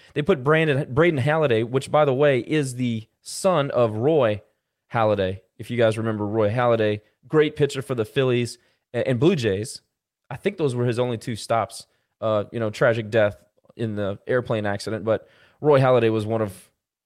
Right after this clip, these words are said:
I mean, he was one of the best pitchers in Major League Baseball for ten or twelve years. So I thought that was an interesting thing that Braden Halliday's son got to come in. Uh, but anyway, my point is, is that we get the crooked number in the first. We did scrape one in the third, one in the sixth.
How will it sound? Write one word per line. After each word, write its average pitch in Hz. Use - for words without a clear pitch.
I 120
mean, 117
he -
was 185
one 131
of 120
the 110
best 113
pitchers 110
in 107
Major 110
League 104
Baseball 101
for -
ten 123
or 110
twelve 95
years. -
So 143
I 160
thought 196
that 175
was 156
an 160
interesting 156
thing 151
that 131
Braden 131
Halliday's 127
son 131
got 123
to 117
come 123
in. 117
Uh, 123
but 185
anyway, 175
my 151
point 226
is, 151
is 139
that 135
we 160
get 185
the 185
crooked 214
number 175
in 165
the 139
first. -
We 139
did 151
scrape 190
one 165
in 165
the -
third, 147
one 156
in 156
the 123
sixth. -